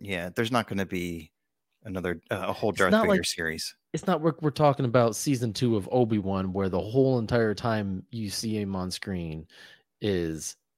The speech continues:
Speaker 2: you know, it's a, it's a mechanical voice.
Speaker 1: Right.
Speaker 2: So I don't th-, I'm not really worried about it. Uh, if it comes back and is the right part of the story, that's all that matters to me.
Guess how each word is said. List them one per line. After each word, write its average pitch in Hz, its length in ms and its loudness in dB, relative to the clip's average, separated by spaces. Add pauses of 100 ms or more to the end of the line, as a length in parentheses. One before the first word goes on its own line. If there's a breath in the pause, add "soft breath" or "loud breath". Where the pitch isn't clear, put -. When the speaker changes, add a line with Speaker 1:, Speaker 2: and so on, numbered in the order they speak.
(400)
Speaker 2:
you 123 100 -4
know, 80 240 -8 (680)
it's 127 180 0
a, 95 120 -4 (100)
it's - 220 -6
a 98 40 -2
mechanical 90 440 -4
voice. - 400 -12 (260 soft breath)
Speaker 1:
Right. 90 240 0 (340)
Speaker 2:
So 85 580 2
I 160 100 8
don't 214 160 6
th-, - 220 -18 (380)
I'm 156 180 6
not 180 300 4
really 139 600 4 (200)
worried 107 320 0
about 110 300 2
it. 110 240 0 (120)
Uh, 113 320 -6 (120)
if 139 200 0
it 120 100 -6
comes 147 320 -2
back 139 400 2
and 113 140 -2
is 101 140 -6
the 92 160 -10
right 120 260 2 (420)
part 139 200 6
of 123 80 2
the 113 60 2
story, 127 580 2 (280 loud breath)
that's 143 200 6
all 127 120 6
that 101 140 0
matters 85 360 -2
to 92 100 -10
me. 95 340 -6